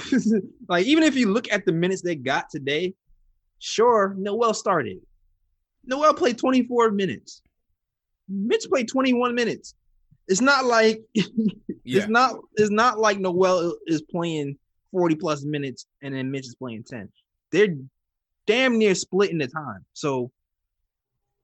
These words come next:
Speaker 1: it is like, so this, the starting thing is almost
Speaker 2: It
Speaker 1: like
Speaker 2: might not even matter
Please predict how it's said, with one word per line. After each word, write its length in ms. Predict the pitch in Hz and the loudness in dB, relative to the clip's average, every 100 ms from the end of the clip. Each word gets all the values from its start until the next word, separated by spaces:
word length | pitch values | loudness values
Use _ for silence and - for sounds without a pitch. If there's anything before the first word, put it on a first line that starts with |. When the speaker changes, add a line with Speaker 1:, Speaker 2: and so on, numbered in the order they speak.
| _ | _
Speaker 1:
it 100 | 220 | 0
is 200 | 262 - 226 | 0 -2 -4
like, 120 | 196 | -2
so 160 | 254 | 0
this, 180 | 208 202 | 0 0
the 140 | 185 180 | 0 0
starting 540 | - 233 262 254 226 | 0 2 4 4 0
thing 260 | 202 202 180 | 0 -2 -2
is 200 | 170 175 | -4 -4
almost 380 | 190 214 185 170 | -4 -2 -2 -4
Speaker 2:
It 60 | 175 | 0
Speaker 1:
like 100 | 156 | 2
Speaker 2:
might 60 | |
not 140 | 160 151 | 2 0
even 200 | 139 135 | -4 -2
matter 320 | 165 113 | -2 -2